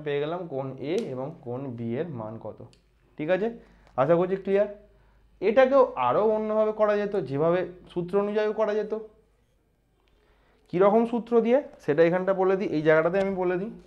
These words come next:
ক্লিয়ার করে দিই। এই জায়গাটা আমি ক্লিয়ার করে দিই। এখানে বলেছে কোণ এ সমান কোণ বি by থ্রি, তাহলে কোণ বি সমান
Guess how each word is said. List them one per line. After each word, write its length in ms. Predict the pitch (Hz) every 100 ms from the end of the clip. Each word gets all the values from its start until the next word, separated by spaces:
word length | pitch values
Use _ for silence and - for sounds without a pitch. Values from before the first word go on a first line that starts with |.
| _ -
ক্লিয়ার 260 | 160 170 175
করে 120 | 175
দিই। 100 | 202 - - - _ _ - - _ _ _ _ _ _ _ _ _ _ _ _ _ _ _ _ _ _ - _ - - _ _ -
এই 100 | 147
জায়গাটা 220 | 160 170 185
আমি 100 | 185
ক্লিয়ার 220 | 185 190 185
করে 100 | 180
দিই। 100 | 220 - _ _ _ _
এখানে 360 | - 190 190 202 196
বলেছে 320 | 208 196 160 156 262 - _ _ _ _ _ _ _ _ - 151
কোণ 200 | 156 185 180 170 160
এ 20 | 180 202 208
সমান 360 | 170 156 170 196 214 151
কোণ 220 | 147 160 196 143 127
বি 140 | 135 151 170
by 160 | 185 190 185
থ্রি, 200 | 147 131 117 - _ _ _ _
তাহলে 220 | - 131 151 151
কোণ 180 | 151 160 180 160
বি 120 | 151 180 175
সমান 240 | 185 185